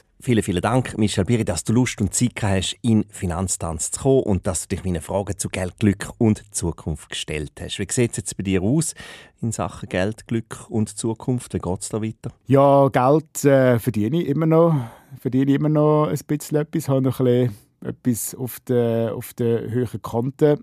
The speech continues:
Speaker 2: Ähm, ich sage auch immer, ähm, also ich habe ein bisschen etwas geerbt von meinem Papi, wo, wo gestorben ist, und sage auch immer, wenn ich mir dann etwas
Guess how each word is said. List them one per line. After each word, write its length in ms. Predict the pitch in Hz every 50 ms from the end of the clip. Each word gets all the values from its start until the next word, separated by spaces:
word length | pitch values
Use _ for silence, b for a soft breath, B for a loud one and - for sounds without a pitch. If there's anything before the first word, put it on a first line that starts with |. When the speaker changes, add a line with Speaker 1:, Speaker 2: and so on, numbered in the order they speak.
| _ _ -
Speaker 2:
Ähm, 360 | 143 135 131 131 123 117 104 - _ _ _ _ _ _ _ _ _ _ _ _ _ _ _ _ _ -
ich 60 | -
sage 200 | - 147 127 139
auch 60 | 127 127
immer, 220 | 131 139 143 147 143 - B B B B B B B
ähm, 300 | - 123 123 127 113 101 B B B
also 120 | B 113 120
ich 60 | -
habe 100 | 120 101
ein 140 | _ - - -
bisschen 300 | - 110 - - 117 113
etwas 260 | - - 107 - -
geerbt 300 | 135 131 131 - - -
von 120 | - 110
meinem 140 | 113 107 101
Papi, 320 | 117 127 - - - 123
wo, 140 | 120 120 117 _ -
wo 80 | - 117
gestorben 400 | - - - 120 117 - 127 117
ist, 120 | 110 -
und 120 | 110 98 -
sage 200 | - 107 98 101
auch 40 |
immer, 200 | 101 104 107 104
wenn 100 | 98 98
ich 120 | 101 - -
mir 100 | 104 95
dann 120 | 98 101
etwas 440 | 101 - - - - - - - _